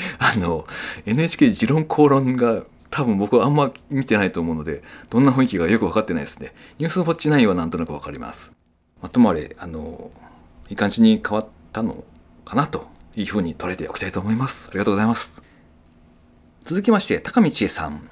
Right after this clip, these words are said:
「百五十九聞いた。食事のサブスクリプション、忙しい時に解凍だけで食べられるのはいいな。朝会で聞いた時にはそこまでピントは来なかったものの、それなら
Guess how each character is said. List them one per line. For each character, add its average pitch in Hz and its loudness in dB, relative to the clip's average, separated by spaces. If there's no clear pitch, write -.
「百 - -2
五 233 6
十 226 4
九 208 0
聞 104 -2
い 101 -6
た。 - -6
食 - -6
事 220 2
の 233 8
サ 202 2
ブ 202 -2
ス - -2
ク 214 0
リ 190 0
プ - -10
シ - -2
ョ 104 0
ン、 82 -6
忙 175 0
し 233 2
い 240 0
時 - 0
に 92 -2
解 170 0
凍 202 2
だ 208 2
け 208 0
で 143 -2
食 110 -4
べ 104 2
ら 110 2
れ 110 4
る 104 -2
の 90 -4
は 73 -8
い 139 0
い 147 2
な。 113 0
朝 - 2
会 214 4
で 208 0
聞 208 -4
い - 0
た 202 2
時 147 -2
に 113 4
は 98 4
そ - -4
こ - -6
ま 202 4
で 196 2
ピ 196 2
ン 196 6
ト 196 0
は 170 4
来 - -2
な 131 2
か 101 -2
っ 98 -2
た 95 -4
も 87 -2
の 90 0
の、 95 0
そ - -8
れ 190 4
な 220 8
ら - 0